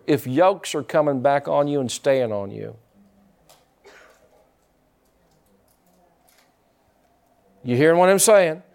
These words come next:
See, what is the job description of the anointing?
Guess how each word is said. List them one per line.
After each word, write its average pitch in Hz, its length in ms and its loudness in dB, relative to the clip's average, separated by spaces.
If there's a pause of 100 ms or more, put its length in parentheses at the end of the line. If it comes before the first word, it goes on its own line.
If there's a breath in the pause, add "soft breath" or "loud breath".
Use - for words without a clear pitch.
(360 soft breath)
See, - 380 2
what 190 240 4
is 247 160 2
the 240 100 0
job 196 460 6
description 220 580 2
of 202 140 6
the 208 100 6
anointing? 208 560 4